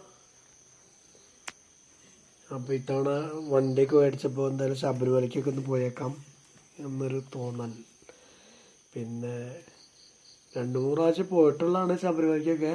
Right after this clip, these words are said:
അതെന്ന് വെച്ചാൽ വർഷങ്ങളായി. പഠി-, പഠിക്കുന്ന കാലത്തൊക്കെയായിരുന്നു, അന്ന് സ്കൂളിൽ, കോളേജിൽ പഠിക്കുന്ന ടൈമിലാണ് പോയത്. ഇപ്പൊ വീണ്ടും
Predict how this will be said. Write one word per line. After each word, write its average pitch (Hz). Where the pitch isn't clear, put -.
അതെന്ന് 131
വെച്ചാൽ 156
വർഷങ്ങളായി. 160
പഠി-, 131
പഠിക്കുന്ന 139
കാലത്തൊക്കെയായിരുന്നു, 143
അന്ന് 123
സ്കൂളിൽ, 123
കോളേജിൽ 120
പഠിക്കുന്ന 127
ടൈമിലാണ് 113
പോയത്. 113
ഇപ്പൊ 127
വീണ്ടും 135